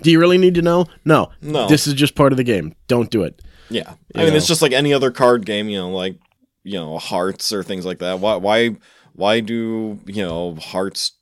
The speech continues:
Speaker 2: your trump this or whatever, you know, like, why does the suit trump that suit? Like, oh,
Speaker 1: Like, just
Speaker 2: because,
Speaker 1: because.
Speaker 2: because. And, you know, it's the same thing. If you kn-, re-, read the book, then you're like, "Oh, yeah, I get that. You know, I understand." But you don't need to, 'cause the game just says,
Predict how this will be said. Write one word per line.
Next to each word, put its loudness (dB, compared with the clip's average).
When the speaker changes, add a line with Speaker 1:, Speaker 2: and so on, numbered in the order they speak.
Speaker 2:
your -12
trump -4
this -2
or -4
whatever, -4
you -4
know, -4
like, -6
why 0
does -4
the -10
suit -8
trump -6
that -6
suit? -6
Like, -10
oh, -6
Speaker 1:
Like, 0
just 0
Speaker 2:
because, 2
Speaker 1:
because. 0
Speaker 2:
because. -
And, 2
you -6
know, 6
it's 0
the -2
same 2
thing. 0
If 2
you -2
kn-, 0
re-, 2
read -4
the -8
book, 0
then 0
you're -6
like, 2
"Oh, -4
yeah, -6
I -2
get -4
that. 0
You 0
know, -2
I 0
understand." -4
But -2
you -8
don't 0
need -2
to, 2
'cause 0
the -8
game -2
just -12
says, 2